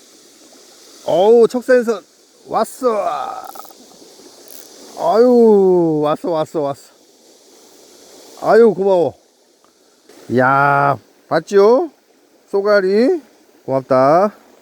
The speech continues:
잘 가. 나 쏘가리 낚시할 줄 안다니까. 자, 포지션을 살짝 더 옮겨봐야 되겠어. 아, 여기는 물도 시원하고 좋네.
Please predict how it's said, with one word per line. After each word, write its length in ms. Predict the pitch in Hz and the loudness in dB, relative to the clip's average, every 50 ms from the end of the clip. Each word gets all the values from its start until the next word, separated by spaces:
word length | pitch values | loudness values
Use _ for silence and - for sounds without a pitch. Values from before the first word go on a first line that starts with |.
| _ _ _ _ - - | _ _ _ _ -20 -16
잘 180 | - 120 120 120 | -12 -12 -10 -8
가. 480 | 135 143 151 160 170 175 180 180 160 - _ _ _ _ _ _ _ _ _ _ _ _ _ _ _ _ _ _ _ _ _ - 220 | -4 -4 -2 0 0 0 0 -2 -4 -8 _ _ _ _ _ _ _ _ _ _ _ _ _ _ _ _ _ _ _ _ _ -10 -4
나 160 | 185 175 190 | -2 -2 -2
쏘가리 340 | - 233 240 233 240 226 208 | -2 -4 -4 -4 -4 -4 -2
낚시할 340 | 185 165 - - 190 180 165 | -4 -6 -6 -4 -6 -6 -4
줄 100 | - 156 | -4 -6
안다니까. 640 | 120 113 117 127 127 127 123 107 - 131 160 226 226 - _ _ _ _ _ _ _ _ _ - _ _ _ _ - - - - _ _ _ _ - _ _ _ - _ - - - - - - - - - - - - - - - - - - - - - - - - - - - - _ _ - - _ - - - - - - - - - - - - - | -6 -6 -4 -4 -4 -4 -6 -8 -8 -8 -8 -8 -10 -14 _ _ _ _ _ _ _ _ _ -20 _ _ _ _ -20 -20 -20 -20 _ _ _ _ -20 _ _ _ -20 _ -20 -20 -20 -20 -20 -20 -20 -20 -20 -20 -20 -20 -20 -20 -20 -20 -20 -20 -20 -20 -20 -20 -20 -20 -20 -20 -20 -20 _ _ -20 -20 _ -20 -20 -20 -20 -20 -20 -20 -20 -20 -20 -20 -20 -20
자, 180 | - - - - - | -20 -20 -20 -20 -16
포지션을 480 | - - 156 156 151 139 151 131 123 117 | -8 -6 -6 -6 -6 -6 -6 -6 -6 -8
살짝 360 | - - - 147 - 165 135 - _ _ - _ _ - - - - - | -10 -14 -18 -14 -14 -14 -14 -14 _ _ -20 _ _ -20 -20 -20 -20 -16
더 100 | - 107 | -12 -10
옮겨봐야 340 | 107 104 107 104 98 98 92 | -8 -6 -6 -4 -4 -4 -6
되겠어. 460 | 82 87 - - - - - - - - - - - - - - - - - - - - - - - - - - - - - - - - - - - - - - - - - - - - - - - - - - - - - - - - - - - - 101 | -8 -12 -16 -16 -18 -18 -18 -20 -20 -20 -20 -20 -20 -20 -20 -20 -20 -20 -20 -20 -20 -20 -20 -20 -20 -20 -20 -20 -20 -20 -20 -20 -20 -20 -20 -20 -20 -20 -20 -20 -20 -20 -20 -20 -20 -20 -20 -20 -20 -20 -20 -20 -20 -20 -20 -20 -20 -20 -20 -20 -20 -14 -8
아, 280 | 113 143 180 190 202 175 | -6 -4 -2 -2 -2 -2
여기는 360 | 131 131 147 160 160 139 110 | -4 -4 -4 -6 -6 -6 -6
물도 260 | 117 151 185 180 208 | -8 -8 -8 -8 -10
시원하고 400 | 175 - 226 208 196 185 170 160 | -10 -8 -6 -4 -2 -2 -2 -2
좋네. 440 | 131 - 110 110 110 110 101 85 76 | -4 -6 -8 -6 -6 -6 -8 -8 -12